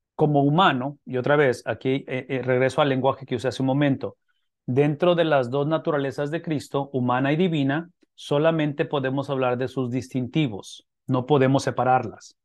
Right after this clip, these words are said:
Entonces, aunque suena como una paradoja,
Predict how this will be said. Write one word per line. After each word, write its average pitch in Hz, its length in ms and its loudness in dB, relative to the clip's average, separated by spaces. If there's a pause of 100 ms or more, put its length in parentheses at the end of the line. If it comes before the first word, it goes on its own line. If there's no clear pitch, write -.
(720)
Entonces, 139 560 0 (220)
aunque 131 300 2
suena 175 340 2
como 156 180 4
una 175 220 4
paradoja, 165 580 4